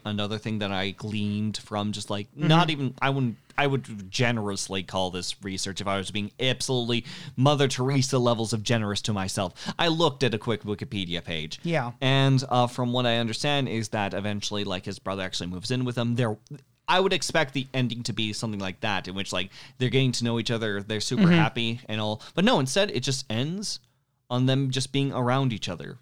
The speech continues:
Speaker 1: The journey
Speaker 2: No,
Speaker 1: has
Speaker 2: it was a
Speaker 1: ended,
Speaker 2: perfect ending.
Speaker 1: and it stops there.
Speaker 2: It
Speaker 1: And
Speaker 2: was,
Speaker 1: I
Speaker 2: it was
Speaker 1: like,
Speaker 2: a perfect
Speaker 1: I,
Speaker 2: ending
Speaker 1: I really
Speaker 2: to,
Speaker 1: like this.
Speaker 2: to just go quietly up to the stars and to trust the audience is gonna get it.
Speaker 1: Mm-hmm.
Speaker 2: You know, to trust the audience has been paying enough attention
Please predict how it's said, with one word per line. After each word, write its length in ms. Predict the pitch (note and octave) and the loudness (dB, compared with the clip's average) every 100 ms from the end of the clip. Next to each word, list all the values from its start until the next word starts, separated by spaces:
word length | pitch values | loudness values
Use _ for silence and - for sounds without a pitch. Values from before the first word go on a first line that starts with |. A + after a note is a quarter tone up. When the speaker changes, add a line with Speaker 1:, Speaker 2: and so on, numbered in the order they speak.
| _ | _
Speaker 1:
The 120 | G#2+ | -8
journey 400 | G2+ A#2 B2 C3 | -4 0 4 8
Speaker 2:
No, 140 | G3+ G3 | 10 10
Speaker 1:
has 80 | |
Speaker 2:
it 40 | G3+ | 8
was 100 | G#3+ | 6
a 40 | |
Speaker 1:
ended, 120 | C3 C3 | 6 8
Speaker 2:
perfect 340 | G#3+ F#3 D3+ | 8 6 0
ending. 400 | C#3 C#3+ A#2+ C3+ - | 2 0 -2 -6 -4
Speaker 1:
and 200 | G#2+ G2+ | -2 -2
it 160 | G#2 | -4
stops 440 | - - G#2 G#2+ - | -4 -2 -2 -2 -2
there. 240 | C#3+ B2 - | 2 2 4
Speaker 2:
It 20 | |
Speaker 1:
And 60 | F#3 | 6
Speaker 2:
was, 120 | F#3+ | 6
Speaker 1:
I 40 | |
Speaker 2:
it 80 | A3+ | 6
was 120 | G#3 G3 | 6 6
Speaker 1:
like, 160 | E3 | 4
Speaker 2:
a 20 | |
perfect 400 | - B3 B3+ - | 4 4 4 2
Speaker 1:
I, 40 | - | 4
Speaker 2:
ending 160 | - A#2 | 6 8
Speaker 1:
I 20 | |
really 220 | C#3 C#3+ | 6 4
Speaker 2:
to, 40 | |
Speaker 1:
like 220 | B2 A#2 - | 2 2 -2
this. 260 | - - | -8 -4
Speaker 2:
to 80 | F3 | 0
just 160 | F3 G3+ | 2 6
go 140 | A3 | 6
quietly 460 | F3 - F3+ F3+ F#3 | 4 4 6 6 4
up 60 | D3+ | 0
to 60 | |
the 100 | D#3+ | 0
stars 500 | C#3 D#3 D3+ F3+ F#3+ - - - | 0 2 2 2 -2 -8 -16 -6
and 140 | - A3+ | 4 6
to 80 | C4 | 6
trust 360 | - E4+ E4 | 6 6 6
the 120 | - A#3 | 4 6
audience 400 | G#3 G#3+ G3+ F3+ | 8 8 6 4
is 100 | D3+ | 2
gonna 160 | F3+ | 4
get 260 | C#3+ D3 A2+ | 4 0 -4
it. 220 | E2 - - _ | -8 -16 -18 _
Speaker 1:
Mm-hmm. 280 | C#3 A#2+ F2+ F2 - | 2 2 2 -4 0
Speaker 2:
You 80 | F#3 | 6
know, 140 | F#3+ | 6
to 120 | A3 | 6
trust 300 | - D4+ C#4+ | 6 8 8
the 140 | C4 A3 | 6 8
audience 340 | G3+ G3+ D3+ | 8 6 2
has 80 | E3 | 0
been 100 | E3 | -2
paying 280 | D#3+ F3 F#3+ | 2 2 4
enough 240 | F#3 D#3+ | 2 2
attention 640 | D3+ - D3 C#3 C#3+ C3+ | -2 -2 0 0 2 0